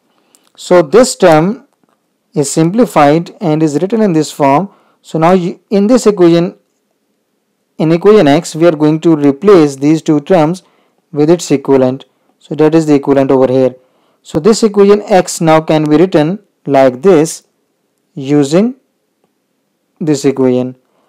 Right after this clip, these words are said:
Okay, now in this equation, what we are going to do, I am going to multiply, uh, and divide by one minus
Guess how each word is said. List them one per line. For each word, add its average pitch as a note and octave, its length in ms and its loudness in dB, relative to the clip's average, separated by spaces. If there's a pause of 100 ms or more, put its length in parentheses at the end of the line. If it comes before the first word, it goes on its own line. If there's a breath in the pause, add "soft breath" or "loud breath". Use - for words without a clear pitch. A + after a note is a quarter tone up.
(1040)
Okay, F3+ 240 2
now F#3+ 440 2 (260)
in G3+ 160 2
this B3+ 200 2
equation, F#3+ 440 2
what G3 140 0
we G#3 100 2
are G3+ 80 2
going F#3+ 180 0
to G3+ 100 2
do, E3+ 280 2
I E3+ 140 -2
am F3 160 0
going F#3 220 2
to F#3 100 2
multiply, F3+ 760 2 (420)
uh, D3 440 2 (1080)
and D3+ 220 0
divide D#3 400 4
by E3+ 100 6
one F3 320 2
minus D#3+ 460 0